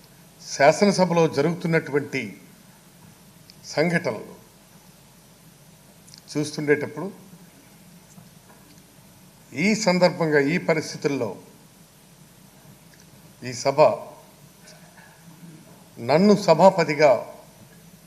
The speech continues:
ఎన్నుకోవటం ఒక విధంగా it is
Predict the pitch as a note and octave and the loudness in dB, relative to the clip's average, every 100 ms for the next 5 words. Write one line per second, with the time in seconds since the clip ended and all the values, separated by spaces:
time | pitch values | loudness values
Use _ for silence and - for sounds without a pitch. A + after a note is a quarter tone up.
0 | - - - - - - - - - - | -20 -20 -20 -20 -20 -20 -20 -20 -20 -20
1 | - _ - - - - - - - C3 | -20 _ -20 -20 -20 -20 -20 -20 -10 -6
2 | D3 C#3 B2 C3 F3+ - - _ - - | -4 -2 -4 -6 -12 -16 -20 _ -20 -20
3 | - - - - - - - - - - | -20 -20 -20 -20 -20 -20 -20 -20 -20 -20
4 | - - - - - - - - - - | -20 -20 -20 -20 -20 -20 -20 -20 -20 -20
5 | - - - - _ - B2 F#3 F3 F3 | -20 -20 -20 -20 _ -14 -4 0 2 2
6 | F#3 C#3+ B2 - - - - - - - | 2 2 0 -4 -18 -20 -20 -20 -20 -20
7 | - - - _ _ _ _ _ - _ | -20 -20 -20 _ _ _ _ _ -20 _
8 | - - - - - B2+ B2+ C3+ | -20 -20 -20 -20 -18 -14 -8 -8